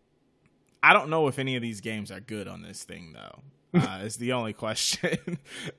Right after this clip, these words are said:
And I'm, I'm still very much of the opinion that gaming is, like, the worst possible expenditure to use most of that on, uh, most of this stuff on. But, I mean,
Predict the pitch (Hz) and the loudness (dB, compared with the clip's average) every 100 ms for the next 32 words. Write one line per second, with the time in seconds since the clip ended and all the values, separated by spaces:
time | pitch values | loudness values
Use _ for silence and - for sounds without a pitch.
0 | - 151 147 151 143 - 151 151 - - | 4 6 6 4 0 0 2 2 0 4
1 | 202 175 147 151 139 139 135 127 120 131 | 4 6 6 6 4 2 0 0 0 -2
2 | 123 120 117 110 113 123 135 139 139 127 | -2 -2 -2 -2 -2 0 0 -2 -2 -2
3 | 107 110 104 104 101 104 98 95 98 110 | -4 -4 -4 -6 -8 -6 -8 -8 -6 -4
4 | 123 - - - - - _ _ - 110 | -4 -6 -10 -18 -20 -20 _ _ -4 -2
5 | 110 - 123 117 117 107 - 113 113 117 | 0 -2 -2 -2 -2 -4 -4 -4 -4 -4
6 | 127 120 113 110 98 107 113 131 131 - | -4 -4 -4 -6 -4 -6 -6 -4 -4 -4
7 | 147 139 143 156 156 - 107 135 135 139 | -2 0 0 0 -4 -10 -6 -4 -4 -6
8 | 143 - 143 156 151 143 - 123 113 110 | -4 -4 -4 -4 -6 -10 -6 -2 0 -2
9 | - _ _ _ _ 131 123 113 101 95 | -8 _ _ _ _ -2 0 -2 -6 -8